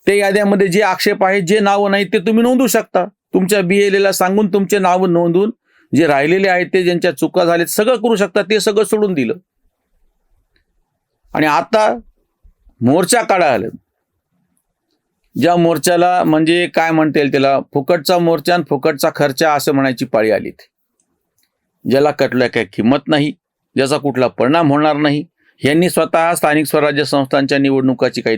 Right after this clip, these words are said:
तयारी केलेली नाही. तुम्ही महाविकास आघाडीमध्ये असणार आहात का, वेगळे असणार आहात का, ठाकरे बंधू एकत्र येणार, ते कोणाला काही माहिती नाही.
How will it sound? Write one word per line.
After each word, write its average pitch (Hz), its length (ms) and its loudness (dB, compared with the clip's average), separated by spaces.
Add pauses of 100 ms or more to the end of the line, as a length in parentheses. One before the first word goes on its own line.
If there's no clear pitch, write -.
तयारी 135 280 0
केलेली 165 380 -2
नाही. 160 220 -2 (560)
तुम्ही 160 160 0
महाविकास 170 560 0
आघाडीमध्ये 160 520 0
असणार 156 320 0
आहात 175 220 0
का, 143 80 0
वेगळे 156 300 0
असणार 156 360 0
आहात 165 160 0
का, 156 60 -2
ठाकरे 135 340 -4
बंधू 151 260 0
एकत्र 147 320 -2
येणार, 147 180 0
ते 143 260 -2
कोणाला 156 260 0
काही 151 180 -2
माहिती 131 320 0
नाही. 135 160 -2